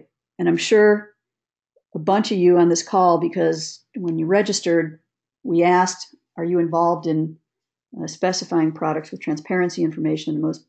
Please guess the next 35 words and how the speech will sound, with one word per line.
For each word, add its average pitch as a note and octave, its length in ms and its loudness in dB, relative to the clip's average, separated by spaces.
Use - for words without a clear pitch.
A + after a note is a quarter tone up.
most - 200 -10
people E3 260 -6
answered D3 320 -6
yes, D#3+ 400 -2
or F#3 120 0
at D3 80 -2
least - 340 -6
selecting. D#3+ 640 0
Um, D#3+ 440 -2
what C#4+ 400 0
the A#3 80 0
data B3 340 2
cannot C4 580 0
tell C4 260 0
us, D#3+ 300 -4
like, - 180 -12
we D#3+ 80 -4
know A#3 200 4
how B3 120 2
many A#3+ 200 2
manufacturers, G3 840 -2
we E3 80 -6
know F#3 240 0
how A3+ 80 2
many G#3 180 -2
E F#3+ 140 -4
P F3+ 140 -8
Ds, F3 320 -2
we C#3+ 60 0
know F3+ 200 2
how G#3 80 0
many F#3+ 400 -2
material F3+ 360 2
ingredient E3+ 440 2
disclosures. F3 1000 0